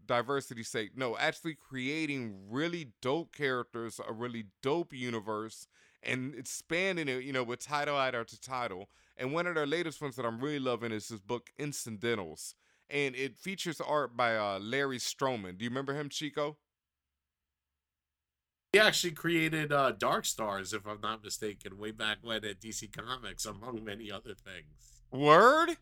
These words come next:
Speaker 2: Oh,
Speaker 1: I didn't
Speaker 2: yeah.
Speaker 1: even know that.
Speaker 2: Yeah, he
Speaker 1: Wow.
Speaker 2: wrote, yeah, he drew the first, uh, couple of issues of Dark Stars. And
Speaker 1: Wh-
Speaker 2: so he created that whole, you know, what organization, at least visually, for the D C universe. But I know he's
Speaker 1: Was
Speaker 2: done a lot more than that. And I know he did some stuff at Image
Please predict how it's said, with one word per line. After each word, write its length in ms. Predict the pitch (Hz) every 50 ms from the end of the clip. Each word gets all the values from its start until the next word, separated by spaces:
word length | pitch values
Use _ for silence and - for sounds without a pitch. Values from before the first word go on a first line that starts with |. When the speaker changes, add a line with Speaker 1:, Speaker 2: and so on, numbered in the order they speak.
| - 120
Speaker 2:
Oh, 40 | 123
Speaker 1:
I 220 | 143 170 180 165
didn't 140 | 175 - -
Speaker 2:
yeah. 100 | - 175
Speaker 1:
even 100 | 165 156
know 200 | 156 175 214 226
that. 280 | 202 160 117 107 107 - - - -
Speaker 2:
Yeah, 260 | 123 135 156 165 156
he 80 | 135 135
Speaker 1:
Wow. 80 | 175
Speaker 2:
wrote, 420 | 180 202 220 208 160 135 120 113 -
yeah, 180 | - 151 139
he 140 | 120 131 156
drew 220 | 160 151 175 185 175
the 80 | 165
first, 460 | 147 - - 156 156 147 - - -
uh, 180 | 156 143 131 123
couple 320 | - - 139 139 135 123
of 60 | 120 127
issues 340 | 135 131 - 135 117 110
of 140 | 110 98 92
Dark 260 | 95 107 117 120 117
Stars. 560 | - - - 104 95 85 78 76 76 - - - - - - - - -
And 160 | 101 113 110
Speaker 1:
Wh- 20 |
Speaker 2:
so 140 | 139 143 143
he 100 | 143 160
created 380 | 151 - 151 147 147 147 135 123
that 240 | 123 123 127 117
whole, 420 | 104 131 127 120 110 110 107 101 - - _ - - _ _ -
you 120 | 120 120
know, 340 | 120 113 104 98 90 85 82 - _ _ _ _ _ _ - - - 110
what 160 | 104 113 113 113 117
organization, 880 | 127 123 123 110 107 107 104 98 110 120 131 120 - - 82 78 80 76 - 85 92
at 80 | 98
least 180 | 104 104 92 82
visually, 540 | 98 113 120 107 104 98 90 82 82 82 78
for 240 | - - 98 98
the 100 | 92 87
D 180 | 85 80 90 87
C 160 | 78 - 90
universe. 520 | 85 87 98 95 85 73 71 67 71 - -
But 100 | - 110
I 60 | 113 117
know 180 | 120 135 135
he's 80 | 117 117
Speaker 1:
Was 120 | 156 156 139
Speaker 2:
done 120 | 104 101
a 60 | 101
lot 240 | 104 107 104 101 98
more 120 | 101 95
than 100 | 90 90
that. 180 | 92 95 92 92
And 100 | 92 90
I 60 | 98
know 140 | 104 117 123
he 160 | 123 120 113
did 200 | 104 - 107 98
some 140 | - - 98
stuff 280 | - - 107 104 - -
at 100 | 82 87
Image 580 | 95 107 110 113 120 127 127 - - - -